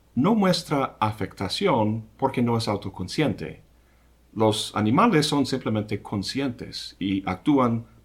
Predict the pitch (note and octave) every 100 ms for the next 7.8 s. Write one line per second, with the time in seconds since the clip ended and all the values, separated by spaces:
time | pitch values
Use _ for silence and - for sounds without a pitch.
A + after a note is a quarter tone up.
0 | - F#2 F2+ F#2+ C3+ B2 F2+ - B2 A#2
1 | - - - F#2+ G2 A2 D3+ - F#2 D#2
2 | - - - _ _ _ _ - G3 D4+
3 | G3 D#3 - B2 A2+ A#2 A2 F#3 F#3+ D#3+
4 | D3+ - - - C3 C3 C3 - _ -
5 | A3+ E3+ - A#2 G2+ F#2+ E3 A#2 - -
6 | - - - - E2+ F#2 B2 A#2+ - _
7 | _ _ - D3 D#3+ D3+ D3 D3+